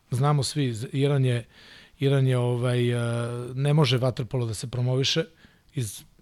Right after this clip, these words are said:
iz znanih razloga, tako da, ovaj, toliko,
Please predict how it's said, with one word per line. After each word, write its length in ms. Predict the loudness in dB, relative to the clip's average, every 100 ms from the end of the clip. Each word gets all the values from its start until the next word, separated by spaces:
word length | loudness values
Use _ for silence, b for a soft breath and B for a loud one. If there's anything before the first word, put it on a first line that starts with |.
| -10
iz 100 | -6
znanih 380 | 0 0 0 -2
razloga, 480 | -2 0 2 0 -2 B B B B B
tako 280 | -4 0 2
da, 160 | 4 4
ovaj, 280 | 4 4 4
toliko, 460 | 4 4 4 -4